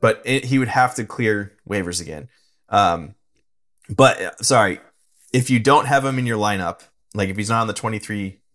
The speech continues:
person roster and he gets sent down, then he, I don't know if it's automatic. I could be wrong about that. But either way, you have to keep him in the N H L for thirty days or something like that. Um, because they traded for him, they didn't have to do that. And because he already cleared waivers with Vancouver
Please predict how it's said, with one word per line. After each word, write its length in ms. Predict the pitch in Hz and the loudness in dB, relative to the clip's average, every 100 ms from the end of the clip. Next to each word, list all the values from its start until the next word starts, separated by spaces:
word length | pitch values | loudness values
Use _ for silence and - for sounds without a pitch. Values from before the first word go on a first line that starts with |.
| _ | _
person 300 | 117 104 98 | 0 0 0
roster 300 | 95 92 - | -2 -2 -4
and 80 | 90 | -8
he 40 | |
gets 160 | 87 - | -8 -6
sent 200 | 90 85 | -6 -4
down, 340 | 104 95 87 - _ _ - | -2 -2 -2 -8 _ _ -4
then 100 | 101 | -2
he, 240 | 95 - _ | -4 -8 _
I 60 | 127 | -2
don't 100 | 170 | -2
know 60 | |
if 80 | - | -2
it's 100 | - | -6
automatic. 600 | 107 98 90 82 131 - _ _ | -8 -8 -10 -12 -16 -20 _ _
I 80 | 107 | -6
could 140 | 120 110 | -4 -2
be 80 | |
wrong 200 | 92 87 | -4 -6
about 200 | 73 71 | -8 -14
that. 180 | 62 - _ _ _ _ _ | -14 -16 _ _ _ _ _
But 220 | - 110 147 | 0 2 4
either 180 | 151 | 4
way, 280 | 135 104 98 - _ _ - | 4 4 -2 -12 _ _ -2
you 120 | 117 | 2
have 180 | 120 135 | 4 4
to 60 | - | 2
keep 160 | 135 | 0
him 140 | 123 110 | 0 -2
in 80 | |
the 100 | 104 | -4
N 140 | 98 95 | -4 -4
H 160 | 90 | -2
L 120 | 95 92 | -2 -2
for 240 | 95 90 | -4 -6
thirty 480 | - - 123 110 98 | -6 -4 0 2 0
days 280 | 92 85 76 | -4 -8 -8
or 40 | |
something 300 | - - - | -10 -12 -16
like 160 | 69 - | -18 -16
that. 220 | - - _ _ _ _ _ | -16 -16 _ _ _ _ _
Um, 460 | - 101 87 80 - _ _ _ - | 2 4 4 0 -10 _ _ _ -4
because 300 | 113 110 156 | 0 2 2
they 100 | 156 | 2
traded 320 | - 170 175 | 0 0 0
for 160 | 156 123 | 0 0
him, 60 | 113 | 0
they 80 | |
didn't 120 | 117 127 | 0 -2
have 80 | 117 | -4
to 60 | |
do 160 | 110 131 | -4 0
that. 200 | 120 - | 0 -2
And 220 | 113 135 135 | -2 0 0
because 320 | 131 135 127 | -2 -2 -2
he 240 | 127 - | -4 -2
already 220 | 120 131 | 0 0
cleared 360 | 123 - 247 262 | -2 -2 0 2
waivers 480 | 143 110 101 107 107 | 2 2 0 -4 -6
with 140 | 107 | -4
Vancouver 720 | 104 101 - 202 117 107 117 | -4 -4 -6 -2 -2 -2 -6